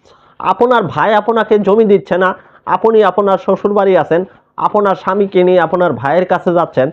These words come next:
এই জমিটি আপনি নতুন ভূমি আইনের বিধান অনুযায়ী দখল উদ্ধার করে নিতে পারবেন। আবার আছে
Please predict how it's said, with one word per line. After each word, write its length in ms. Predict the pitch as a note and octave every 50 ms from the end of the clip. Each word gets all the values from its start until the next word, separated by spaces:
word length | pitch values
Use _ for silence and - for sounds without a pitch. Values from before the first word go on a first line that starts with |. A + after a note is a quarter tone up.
| - _ -
এই 180 | F#3 F#3+ A3 A#3+ G3
জমিটি 360 | F#3+ G#3 G#3+ G#3+ G3 G#3 G3+ F#3+
আপনি 280 | F3 - F3+ E3+ D#3+ E3+ - - _ _ _ _ -
নতুন 340 | C3 D#3+ F#3 F3+ - G#3+ G3+ D#3
ভূমি 240 | A#2 B2 C#3+ E3+ F#3 F#3+
আইনের 260 | F#3 F#3 F3+ F3+ D#3+
বিধান 280 | C#3 D3 C#3+ D#3+ E3 F3
অনুযায়ী 340 | F3+ F3+ E3+ E3+ E3 - G3 A3 - - _ _ _ -
দখল 340 | C3 B2 E3 D#3 D#3 F3 F#3 G3 G3+ F#3+
উদ্ধার 340 | F#3 E3 D3+ C#3 D#3+ E3 F3
করে 200 | E3+ - D#3 C3
নিতে 220 | B2 A#2 G2 A2+ G2+
পারবেন। 340 | - B2 A#2+ G#2 F2+ E2 D#2+ _ _ _ _ _ _ _ _ _ _ -
আবার 240 | D3+ E3+ G#3+ A#3 G#3+ - - -
আছে 300 | E3+ F3+ - - B3